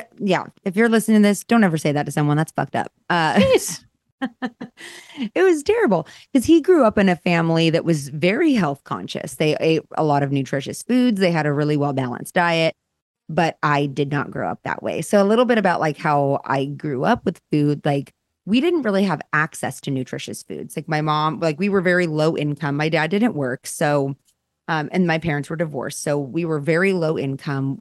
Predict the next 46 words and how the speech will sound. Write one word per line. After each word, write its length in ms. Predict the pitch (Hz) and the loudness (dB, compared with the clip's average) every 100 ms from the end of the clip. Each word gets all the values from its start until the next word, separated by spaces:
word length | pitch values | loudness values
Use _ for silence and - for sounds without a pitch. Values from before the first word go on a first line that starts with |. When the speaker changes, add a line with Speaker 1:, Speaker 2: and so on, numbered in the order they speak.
| _ | _
Speaker 1:
Sometimes 580 | - 185 196 220 233 220 | -4 0 0 0 0 2
we 100 | 190 | 0
were 140 | 160 | -2
food 300 | - 156 151 | -4 -2 0
insecure. 680 | 156 147 151 - 135 143 160 | 0 -2 -6 -8 -6 -4 -4
So 520 | - 175 147 139 135 _ - - _ _ | -2 2 4 2 0 _ -20 -20 _ _
my 140 | 170 165 | -2 0
siblings 460 | - 151 160 160 | 0 0 0 2
and 100 | 156 | 2
I 100 | 147 | 0
would 200 | 147 143 | 0 -2
have 240 | 139 139 _ | -4 -10 _
to 300 | - 143 135 | -6 -2 -2
fend 320 | - 139 139 | -2 -2 -2
for 140 | - 117 | -4 -6
ourselves 640 | 143 - 175 170 165 147 | -6 0 2 4 2 -2
or 220 | - 143 | -4 -4
share 320 | 139 - 143 156 | -6 -4 -2 -2
food 520 | - 180 170 170 175 - - - _ - | 0 2 2 0 -2 -6 -20 -20 _ -6
because 600 | 180 185 160 151 139 - | -2 0 0 -2 -8 -4
my 160 | 170 175 | 0 2
mom, 380 | 160 160 147 | 4 4 4
even 260 | 156 156 156 | 2 2 0
working 380 | 143 143 165 147 | 0 -2 -2 0
her 160 | 143 | 0
ass 320 | 135 147 165 139 | 0 0 0 0
off, 320 | 107 135 - - | 0 0 -4 -6
had 200 | 160 151 | -4 -4
three 220 | 147 160 | -2 -2
kids 560 | 143 175 147 135 127 - - | 0 0 0 -4 -12 -16 -2
to 180 | 160 | -2
provide 380 | 135 151 139 139 | 0 0 0 -2
for 120 | 143 | -4
herself. 440 | 147 139 165 90 - | -4 -2 -2 -2 -4
So, 340 | - 156 143 | -4 0 0
you 140 | 147 156 | 0 -2
know, 140 | 151 | 0
as 120 | 170 | 0
parents, 500 | 170 285 269 262 - _ - | 0 0 2 0 -4 _ -14
y-, 140 | 220 - | -14 -4
you 120 | 254 | 0
do 100 | 320 | 2
the 100 | 349 | 2
best 260 | 196 196 - | 2 0 -4
you 60 | |
can. 420 | - 147 - - | -4 -4 -4 -10